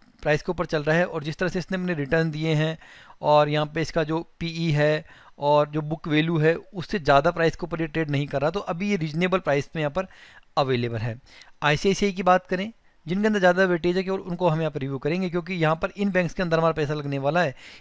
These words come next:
इसलिए इनको ध्यान दे, इनको रिव्यू करना ज़रूरी है। ग्यारह सौ तीस की प्राइस पे चल रहा है और all time high पे यहाँ पर ग्यारह सौ सत्तर है लास्ट के वन, अ, वन ईयर का। तो ये तो अपने जो लास्ट के वन ईयर है उसके, अ, ल-, नज़दीकी चल रहा है,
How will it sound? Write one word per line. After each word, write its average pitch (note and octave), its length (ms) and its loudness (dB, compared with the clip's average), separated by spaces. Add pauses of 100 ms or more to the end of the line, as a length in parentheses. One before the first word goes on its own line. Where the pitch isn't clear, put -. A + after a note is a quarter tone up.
(120)
इसलिए G3 280 0
इनको F3 160 -2
ध्यान D#3 280 0 (140)
दे, D3+ 100 -2 (120)
इनको D#3+ 220 -4
रिव्यू D#3 200 -2
करना D3+ 200 0
ज़रूरी C#3 320 -4
है। B2+ 120 -4 (400)
ग्यारह F3+ 260 6
सौ G3 120 -10
तीस G3 180 -4
की G#3 80 -8
प्राइस E3 240 2
पे F#3 100 -4
चल E3 140 -2
रहा E3 100 4
है F#3 120 4
और - 80 -8
all E3 200 -2
time E3+ 160 0
high D#3 180 -2
पे D#3 60 -4
यहाँ D3 160 -2
पर G3+ 120 -2 (340)
ग्यारह D3+ 240 4
सौ D#3+ 120 -4
सत्तर D3+ 340 -2
है F3 80 2
लास्ट D3+ 240 2
के G3 80 -4
वन, F3+ 220 0
अ, C3+ 720 -8 (680)
वन D#3+ 180 2
ईयर C3+ 160 2
का। A#2 200 -4 (480)
तो G3+ 100 2
ये F#3+ 180 4
तो A#3 160 0
अपने G3 420 -2
जो G3 100 0
लास्ट F3 240 6
के G3+ 80 -2
वन F3 180 0
ईयर F3+ 160 2
है F#3 60 0
उसके, F#3 200 -2
अ, E3+ 60 -6 (360)
ल-, D3 340 2
नज़दीकी D#3+ 440 -2
चल D3 180 -2
रहा D3+ 120 2
है, F3 120 -4